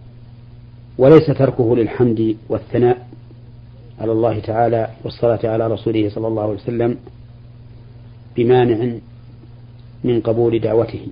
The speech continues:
بل قد يقبل دعاؤه وإن لم يفعل.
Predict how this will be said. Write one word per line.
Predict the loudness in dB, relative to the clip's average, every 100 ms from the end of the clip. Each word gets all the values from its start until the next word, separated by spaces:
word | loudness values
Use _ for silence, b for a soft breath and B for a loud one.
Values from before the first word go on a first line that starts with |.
| -18 -20 -20 -20 -20 -20 -20 -20 -2
بل | -2 2
قد | 2 4
يقبل | 4 4 0
دعاؤه | 0 2 4 6
وإن | 8 8 6
لم | 4 2
يفعل. | 0 -2 -4